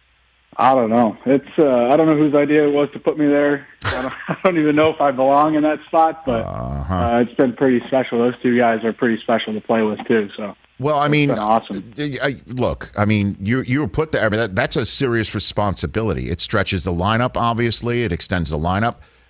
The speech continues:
Speaker 2: And plus, you know, you're needing to protect somebody in front of you who's protecting, you know, uh, the person behind you as well. So what, what, uh,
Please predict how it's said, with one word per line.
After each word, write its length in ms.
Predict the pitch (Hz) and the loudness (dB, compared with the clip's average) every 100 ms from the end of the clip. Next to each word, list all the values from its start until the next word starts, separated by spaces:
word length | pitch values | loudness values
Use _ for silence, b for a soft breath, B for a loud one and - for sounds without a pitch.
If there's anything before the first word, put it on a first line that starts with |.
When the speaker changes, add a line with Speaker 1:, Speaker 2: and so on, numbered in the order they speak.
| - | -6
Speaker 2:
And 180 | 95 | -6
plus, 420 | 90 107 107 - - | -2 -2 0 -4 -4
you 100 | 117 | -2
know, 140 | 98 | -2
you're 480 | 98 98 104 92 92 - _ | -2 -2 0 0 -4 -10 _
needing 320 | 98 110 101 | -4 -2 -2
to 100 | - | -4
protect 440 | - 90 - 120 - | -4 -4 -2 -4 -4
somebody 460 | - 92 92 92 85 | -4 0 0 0 -2
in 80 | |
front 280 | 78 - 123 | -4 -4 -2
of 80 | 80 | -2
you 240 | 73 82 101 | -2 -2 -2
who's 160 | 87 | -4
protecting, 600 | - 85 92 92 82 82 - b b b b | -6 -4 -2 -4 -4 -6 -8 b b b b
you 100 | - | -4
know, 320 | 101 90 87 - | -2 0 -2 -4
uh, 380 | 90 87 85 85 - _ _ 85 71 62 | -4 0 0 -2 -6 _ _ -16 -16 -12
the 80 | 98 | -12
person 340 | - 101 90 85 | -4 -4 -2 -2
behind 420 | 78 107 127 104 | -2 -2 -2 -2
you 140 | 87 82 | -2 -2
as 120 | 76 | -4
well. 360 | 117 110 85 - | -2 0 -2 -4
So 480 | - 98 92 90 - | -2 0 0 -2 -6
what, 400 | 95 95 120 - | -8 -4 -4 -4
what, 400 | 95 120 120 127 | -4 -4 -4 -4
uh, 360 | 117 110 107 | 0 0 0